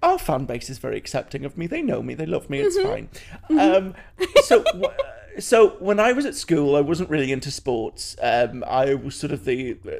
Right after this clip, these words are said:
Speaker 1: the nerd. I think I talked to you before we started recording about how in my secondary school, I actually, like, did extra library cataloging. I was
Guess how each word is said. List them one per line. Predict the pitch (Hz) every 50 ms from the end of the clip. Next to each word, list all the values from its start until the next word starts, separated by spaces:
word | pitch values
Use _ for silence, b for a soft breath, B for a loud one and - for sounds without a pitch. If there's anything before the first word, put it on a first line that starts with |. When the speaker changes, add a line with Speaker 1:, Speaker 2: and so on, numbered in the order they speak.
| - _ -
Speaker 1:
the | - 170 143
nerd. | 127 131 123 117 120 123 120 - -
I | 139 160
think | 156 165 - 190
I |
talked | 170 - 175 160 - - -
to | 147
you | 139
before | - 135 - - 131 127 120 123 113
we | 135 127
started | - - 135 127 123 - - -
recording | 131 123 - - 135 127 - 131 143 156 143 B B B B B B -
about | 143 - 143 135 135 - - -
how | - 147 135 127 127 131 131 127 - -
in | 135 131 123 135 127 117 - - - - 73 110
my | 113 135 143 143 139 151 180 196 185 170 123 104 101 90 - -
secondary | - - 135 - - - 135 - 139
school, | - - - - 139 127 120 131 139 143 B B B B B -
I | 156 151 143
actually, | 147 - - - - 165 151 143 143 139 143 - - - -
like, | 160 147 139 139 - -
did | - 156 139 139 - -
extra | - 139 - - - - 160 151
library | 123 127 120 131 139 147 180 185 190
cataloging. | - - 208 190 - - 190 196 190 185 175 214 214 202 214 214 -
I | 151
was | 143 135 143